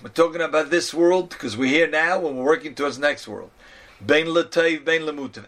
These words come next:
Everything that transpires, everything that we have, everything that we interact with, are Nisyonos La'adam,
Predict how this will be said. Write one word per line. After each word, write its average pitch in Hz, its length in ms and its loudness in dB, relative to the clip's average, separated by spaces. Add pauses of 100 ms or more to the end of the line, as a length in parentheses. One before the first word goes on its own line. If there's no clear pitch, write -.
Everything 185 580 -2
that 165 180 0
transpires, 160 760 0
everything 151 320 0
that 160 120 0
we 156 140 0
have, 156 420 2
everything 156 540 -4
that 156 220 2
we 160 180 0
interact 156 540 0
with, 98 200 -20 (800)
are 143 160 6
Nisyonos 165 840 -4
La'adam, 117 420 -4